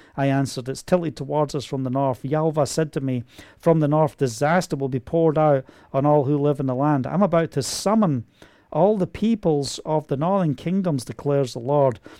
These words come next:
"Their kings will come and set up their thrones in the entrance of the gates of Jerusalem. They will come against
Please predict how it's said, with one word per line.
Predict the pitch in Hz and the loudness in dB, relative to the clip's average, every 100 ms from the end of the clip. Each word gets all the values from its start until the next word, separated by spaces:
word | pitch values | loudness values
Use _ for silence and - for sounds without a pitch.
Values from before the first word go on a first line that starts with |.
| _ - | _ 2
"Their | 143 127 | 2 2
kings | - 208 220 202 - | -2 0 2 2 0
will | 151 139 | -2 0
come | 170 175 156 123 - _ - | 2 2 2 -2 -10 _ -4
and | 131 123 | -4 -2
set | - 190 | -2 -2
up | 175 151 | -2 0
their | 151 | 0
thrones | - - 160 156 139 - | 0 0 2 2 -2 -4
in | 135 | -2
the | 147 170 | -2 -2
entrance | 175 175 165 156 143 | -2 -2 -4 -4 -6
of | |
the | 127 | -6
gates | 120 170 175 - | -4 -2 -2 -4
of | 131 | -6
Jerusalem. | 139 131 165 170 156 131 120 - - _ | -4 0 0 0 -2 -2 -4 -14 -20 _
They | 151 | 2
will | 147 143 | 4 2
come | - 180 156 | 0 0 0
against | 139 156 147 - | 0 0 0 -4